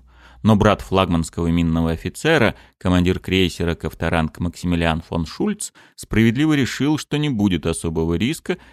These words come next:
если увлечь преследователей подальше от их главных сил. Тем более, что было видно, как Зюита подходят, и весьма быстро подходят, большие братья, Баян и Аскольд.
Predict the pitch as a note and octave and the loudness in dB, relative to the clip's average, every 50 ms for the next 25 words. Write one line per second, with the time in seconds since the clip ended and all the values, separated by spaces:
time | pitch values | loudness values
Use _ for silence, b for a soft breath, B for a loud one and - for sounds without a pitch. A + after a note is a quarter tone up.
0 | b b - G2+ F#2+ - - F#2 F2+ F2 F2+ G#2 G#2+ - - - F#2+ E2 - - | b b 0 0 0 2 2 2 2 2 2 0 0 -2 -6 -6 -8 -6 -4 0
1 | F2+ G2 F#2+ G2+ G2 G#2 G#2 G#2 G#2+ - - G#2+ G#2 E2+ F2 E2 E2 D#2+ - - | 2 2 2 2 0 -2 -2 -4 -4 -2 -2 -2 0 0 2 2 2 0 -2 -4
2 | E2 D#2+ - - D2+ - - F2 E2 D#2 E2 D#2+ D#2 - - - D2+ D#2 D2+ - | -8 -8 -6 -8 -8 -6 -4 -4 -2 -2 -2 -2 -4 -6 -8 -8 -6 -6 -6 -8
3 | _ _ _ - G2 F#2 F2+ A2 A2 G2 - - G2 F#2+ F#2 F2+ F2 F2 F2+ F#2 | _ _ _ -2 0 2 4 4 4 4 2 0 0 0 0 0 0 0 0 2
4 | F#2 F2+ F#2+ G#2 G2+ F2+ D2 E2 D2+ D2 - - D#2 D#2+ E2+ E2 D#2 D#2+ F2 G2 | 2 2 2 2 0 0 0 0 -2 -2 -4 -6 -6 -6 -6 -6 -4 -2 0 0
5 | G2+ E2 - E2 - - D#2 - - - - G2+ A2+ A#2 A#2+ A#2 - B B B | 0 0 -2 -4 -4 -4 -4 -4 -6 -4 0 2 2 2 2 0 -4 B B B
6 | B B G2+ G2+ G2 - - C3 C3+ B2+ A2+ G2+ F#2+ F2+ - - - F2 - E2 | B B 0 0 0 2 2 2 2 2 2 2 2 0 -2 -4 -8 -6 -4 -6
7 | D#2+ - - - E2 D#2 D#2+ - - b b b b F#2+ F#2+ F2+ - - B2+ A2+ | -6 -6 -4 -4 -4 -4 -4 -6 -10 b b b b 0 0 0 0 -2 -4 -2
8 | G2 F2+ - D#2 C#2+ - - - C#2 - B B B B - F2+ F2+ F2+ G2 A#2 | 0 0 0 -2 -2 -4 -6 -10 -12 -12 B B B B -2 0 2 2 2 2
9 | C3 C3 _ _ _ - G2 F2+ - - - D2 C2+ - _ _ | 0 -2 _ _ _ 0 0 0 0 -2 -6 -8 -8 -8 _ _